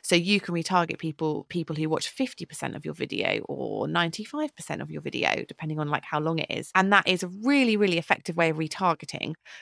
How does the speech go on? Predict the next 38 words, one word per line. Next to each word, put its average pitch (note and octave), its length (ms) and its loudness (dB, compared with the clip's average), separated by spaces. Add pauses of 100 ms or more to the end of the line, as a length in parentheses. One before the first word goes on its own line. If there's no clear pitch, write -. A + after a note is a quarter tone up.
(120)
versus E3 880 4
retargeting D#3+ 500 0
people D#3 260 -4
who've D3 140 -4
been D3+ 120 -2
on D#3 80 -2
your D3+ 80 -2
website, G3+ 540 0
'cause - 100 -6
as - 160 -6
we D#3 100 -4
know, G3 360 6
at - 60 -4
the D3+ 60 -6
moment, D#3 360 0
we D3+ 80 -2
lose D3 220 -2
a C#3+ 60 0
lot C#3 280 -6
of - 80 -20
data - 360 -10
there - 240 -6
from - 280 -10 (120)
getting D3 220 -6
that C#3+ 120 -6
information. C#3+ 540 -2 (360)
So - 120 4
if E3+ 220 6
you're G3+ 80 4
setting A#3 320 2
up G#3 140 -2
a - 20 -8
bit F#3 160 2
of F3+ 80 0
a - 40 -14
two-stage E3 600 -4
funnel A3+ 640 2
of D3+ 420 2